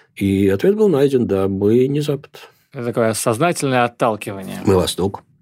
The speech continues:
Speaker 1: Причём мы авангард Востока. Китай, Япония, Персия, Индия, они идут за нами. И вот тут как раз эта идея Фёдора Михайловича всемирной отзывчивости русского человека, она очень пригодилась. И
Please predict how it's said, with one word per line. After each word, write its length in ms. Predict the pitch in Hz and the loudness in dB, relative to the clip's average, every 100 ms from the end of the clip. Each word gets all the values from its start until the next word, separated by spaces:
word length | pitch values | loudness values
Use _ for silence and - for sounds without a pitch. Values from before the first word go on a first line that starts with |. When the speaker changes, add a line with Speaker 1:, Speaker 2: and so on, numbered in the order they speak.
| - | -6
Speaker 1:
Причём 300 | 80 98 87 | -2 0 2
мы 120 | 90 | 2
авангард 400 | 87 90 120 - | 2 2 0 -2
Востока. 420 | - - - - _ _ - | -12 -10 -14 -16 _ _ -18
Китай, 400 | 85 104 127 113 | -4 0 2 2
Япония, 520 | 85 98 110 98 85 | 0 0 2 2 0
Персия, 440 | 80 107 - - | 0 -2 -2 -8
Индия, 540 | - 104 104 90 82 76 | -2 0 0 0 -2 -2
они 260 | 76 90 | -4 -4
идут 200 | 85 80 | -2 -4
за 120 | 76 | -4
нами. 400 | 78 104 92 64 67 | -2 0 0 -4 -10
И 60 | |
вот 160 | 76 82 | -12 -2
тут 180 | 127 - | -2 -2
как 180 | 87 | -6
раз 200 | 82 80 | -4 -6
эта 240 | 76 73 73 | -8 -8 -8
идея 340 | 73 76 73 | -4 -4 -2
Фёдора 280 | 73 73 - | -6 -10 -12
Михайловича 520 | 73 71 69 - - | -10 -8 -8 -8 -10
всемирной 440 | - 139 - 131 - | -10 -8 -6 -6 -8
отзывчивости 560 | 147 139 - 64 - | -6 -8 -8 -10 -10
русского 340 | - - - 67 | -10 -10 -10 -8
человека, 520 | - 160 202 80 73 - - | -2 0 0 -2 -8 -14 -6
она 200 | 92 104 | 0 2
очень 200 | 104 104 | 2 0
пригодилась. 760 | 90 82 82 67 - - - - | -2 -2 -4 -6 -10 -10 -10 -12
И 160 | 73 | -16